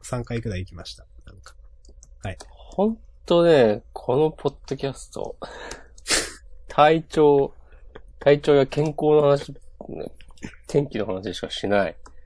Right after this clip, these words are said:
Speaker 1: いやー、重要ですよ。いつも言ってますけど。うん。
Speaker 2: おう。
Speaker 1: いや、ほんとね、あの、ふ-、二日くらいね、あの、放置したペットボトルに口つけるのはやめた方がいいと思いました。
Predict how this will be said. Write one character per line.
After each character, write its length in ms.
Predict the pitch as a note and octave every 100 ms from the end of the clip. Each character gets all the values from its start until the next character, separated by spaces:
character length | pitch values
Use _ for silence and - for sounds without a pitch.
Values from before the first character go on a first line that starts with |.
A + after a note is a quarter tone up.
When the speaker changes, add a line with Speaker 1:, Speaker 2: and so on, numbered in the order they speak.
| -
Speaker 1:
い 40 |
や 380 | D3+ D3 D3 C#3+
ー、 20 |
重 300 | - E3 F#3+
要 200 | G3+ G3+
で 120 | G3+
す 160 | G3 A#2
よ。 120 | - - - - -
い 80 | C3+ A#2
つ 140 | D3+
も 40 |
言 100 | B2
っ 40 | F#2+
て 100 | A2
ま 100 | G2
す 120 | -
け 80 | F#2
ど。 100 | - - -
う 40 | G#2
ん。 180 | F2+ - - - - - - - - - - -
Speaker 2:
お 180 | - F#2
う。 40 |
Speaker 1:
い 20 | - - - - - - - -
や、 100 | A#2
ほ 120 | A#2 C#3
ん 60 |
と 80 | D3
ね、 280 | C#3+ A#2+ G#2+ -
あ 200 | B2+ A#2+
の、 420 | A#2+ A2+ A2 G#2+ - - - - - - - - -
ふ-、 60 | - - - -
二 300 | - - -
日 160 | G#3
く 160 | G3 A#3
ら 140 | G3
い 120 | A#2+ A2
ね、 320 | A2 G2 - -
あ 160 | A#2
の、 140 | A#2 A#2
放 160 | D#3
置 220 | D3 -
し 80 | -
た 120 | A#2+
ペ 120 | A#2 C3
ッ 80 | -
ト 120 | C#3+
ボ 120 | D#3
ト 120 | C#3+
ル 80 | A2+
に 120 | A2
口 200 | - -
つ 80 | C#3+
け 100 | E3
る 60 | A#2+
の 40 |
は 60 | A2
や 80 |
め 100 | C3+
た 60 | D#3
方 100 | D3+
が 100 | A2
い 40 |
い 40 | G#2
と 80 | F#2
思 80 |
い 40 | E2+
ま 80 | D#2+
し 160 | -
た。 140 | -